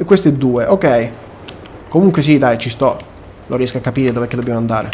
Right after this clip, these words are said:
Dobbiamo fare zero quaranta chilometri, così piano piano ci mettiamo tantissimo. Ciao Mito, come va? Boh, abbastanza figo, abbastanza figo, sì, abbastanza bene. Non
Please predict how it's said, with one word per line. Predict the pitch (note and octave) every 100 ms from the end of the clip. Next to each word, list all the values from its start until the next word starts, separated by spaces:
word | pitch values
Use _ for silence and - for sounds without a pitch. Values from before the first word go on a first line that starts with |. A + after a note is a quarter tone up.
| - - - - - - - - - - - - - - - -
Dobbiamo | C3 C3
fare | D#3+ D3+ C3+
zero | B2 F#3+ F3+
quaranta | D3+ E3 E3
chilometri, | C#3+ B2+ G#2+ G2+ -
così | C#3+
piano | F3+ F3 F3
piano | G#3+ G#3
ci | D#3
mettiamo | D3 D3+ C#3+
tantissimo. | B2+ G3 F3 A#2+ G2+ - - - - - - - - -
Ciao | - G#3+
Mito, | A3+ -
come | F3+ D#3
va? | C#3
Boh, | C#4+ G#4+ - -
abbastanza | E4 - F4 F3
figo, | D#3 B2 B2+ B2+ -
abbastanza | - - A#3+ C4 A#3 D3+
figo, | - D#3+ C3
sì, | B2+
abbastanza | C#3 E3 A3 C#3
bene. | D3 C3
Non | A#2+